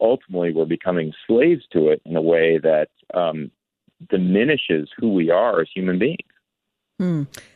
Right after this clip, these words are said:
Speaker 2: So on the one hand, we have the option of contentment, and on the other hand, slavery.
Speaker 1: That's right.
Speaker 2: Seems like a pretty
Speaker 1: Yeah.
Speaker 2: clear choice to me, but sometimes we struggle making the right
Speaker 1: <laughs>
Speaker 2: one. Well, I am
Speaker 1: It's
Speaker 2: so del-
Speaker 1: always hard.
Speaker 2: Yeah,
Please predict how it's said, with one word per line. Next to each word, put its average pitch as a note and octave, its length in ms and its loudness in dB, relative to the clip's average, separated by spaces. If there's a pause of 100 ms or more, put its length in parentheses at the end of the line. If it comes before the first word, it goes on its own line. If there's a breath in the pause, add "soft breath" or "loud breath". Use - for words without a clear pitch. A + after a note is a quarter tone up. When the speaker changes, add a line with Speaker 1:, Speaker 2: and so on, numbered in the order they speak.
(100 loud breath)
Speaker 2:
So - 120 -8
on E3+ 60 -2
the E3+ 60 0
one F#3 160 0
hand, F3+ 280 -2
we F3 140 -2
have E3 240 -2
the D3 120 -2
option E3 420 -4
of D3+ 280 -4
contentment, G3 720 -2 (340 soft breath)
and D#3+ 120 0
on D#3+ 60 0
the D#3+ 140 0
other F3+ 200 -2
hand, D3 420 -4
slavery. D3 640 -4 (960)
Speaker 1:
That's F#2+ 180 0
right. - 320 -2
Speaker 2:
Seems F3+ 200 -4
like F3 140 -4
a C#3 60 -8
pretty A3 340 -2
Speaker 1:
Yeah. G3+ 120 2
Speaker 2:
clear G#3 200 0
choice F3 360 0
to F#3 100 0
me, E3+ 240 2
but D3+ 140 -4
sometimes F3+ 460 0
we F3+ 100 2
struggle E3+ 380 0
making D#3 340 0
the D3 80 -2
right D3 260 0
Speaker 1:
<laughs> D#3 140 0
Speaker 2:
one. C#3+ 180 2 (520 loud breath)
Well, - 80 -2
I C#4+ 100 2
am D#4 120 2
Speaker 1:
It's A3 140 0
Speaker 2:
so D4+ 160 4
del- A3+ 100 6
Speaker 1:
always C#3 160 0
hard. D2 280 -2 (140)
Speaker 2:
Yeah, F3 280 2